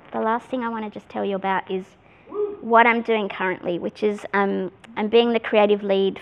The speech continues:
for the first Arts and Disability Festival that's been seen in Melbourne, um, in ten years. It's called Alter State.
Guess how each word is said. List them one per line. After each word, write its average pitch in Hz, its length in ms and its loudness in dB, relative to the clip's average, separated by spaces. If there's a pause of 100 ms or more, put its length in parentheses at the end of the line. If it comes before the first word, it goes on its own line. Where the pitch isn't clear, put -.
for 185 380 0 (840)
the 233 80 2
first 277 380 8 (120)
Arts - 240 6
and 220 80 -2
Disability 208 460 0
Festival 202 380 -2
that's 185 200 -2
been 202 260 -2
seen 202 300 -2
in 190 180 -2
Melbourne, 185 600 -2 (100)
um, 185 460 -2 (220)
in 190 220 -2
ten 190 340 -6
years. 175 520 -6
It's - 200 -8
called 196 300 -2
Alter 202 300 0
State. - 540 -4